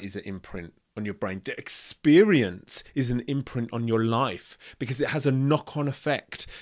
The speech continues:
to everything else. And your sex life as an adult is not something that I hear lots of people talk about being affected by the child sexual abuse that you went through in your childhood, that was done to you in your childhood.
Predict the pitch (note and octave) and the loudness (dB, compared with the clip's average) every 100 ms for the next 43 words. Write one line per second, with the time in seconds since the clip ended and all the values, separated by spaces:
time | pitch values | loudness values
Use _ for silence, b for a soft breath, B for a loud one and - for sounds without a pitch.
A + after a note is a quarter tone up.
0 | B - C#3+ C#3+ C#3+ - C3 - D3+ A#2+ | B -2 0 -2 -2 -4 -6 -4 -8 -8
1 | G2 - - B B - D3 C#3+ - _ | -8 -8 -10 B B 0 2 0 -4 _
2 | _ _ _ _ _ - C#3+ C#3+ - - | _ _ _ _ _ -4 0 2 4 4
3 | - E3 E3 E3+ C#3+ C#3+ D3 E3 B2+ F#2 | 4 2 2 0 0 -2 2 2 2 0
4 | F2+ - b b b b b b b b | -4 -10 b b b b b b b b
5 | b b - D3+ D#3+ E3+ - - F#3+ F3 | b b -4 0 4 2 2 0 0 0
6 | F3 D#3+ D3+ - _ _ _ C#3 C3 C#3 | -4 -2 -4 -8 _ _ _ 0 0 0
7 | - D#3 D3 C#3+ C#3 - C3+ - C#3 C#3+ | 0 4 4 6 4 0 -6 -2 -2 -2
8 | B2+ E3 E3 - G#2 G2 F#2+ - _ _ | -2 0 0 0 -2 -2 -2 -6 _ _
9 | _ _ - C#3+ B2+ A#2+ - D3 - A#2 | _ _ 2 4 4 0 -2 -2 -2 -4
10 | - A#2+ A#2+ - C3 C3 A#2+ _ _ _ | 0 0 0 -2 0 0 -2 _ _ _
11 | - - C#3+ - C#3+ B2+ B2+ - C3+ A#2+ | -8 -4 -2 0 2 2 0 -2 -4 -2
12 | B2+ A#2+ C3+ B2+ B2 A#2+ - D#3 E3 D#3 | -2 -2 -4 -2 -2 0 -2 -2 -2 -2
13 | F#2+ F2 - B B C3+ C3 D#3 C3+ B2+ | -4 -8 -10 B B 0 2 4 4 2
14 | C3 A#2+ C#3+ D#3+ G#2+ F#2 - F2+ F2+ - | -2 0 0 0 -2 -6 -8 -8 -8 -8
15 | G2 | -12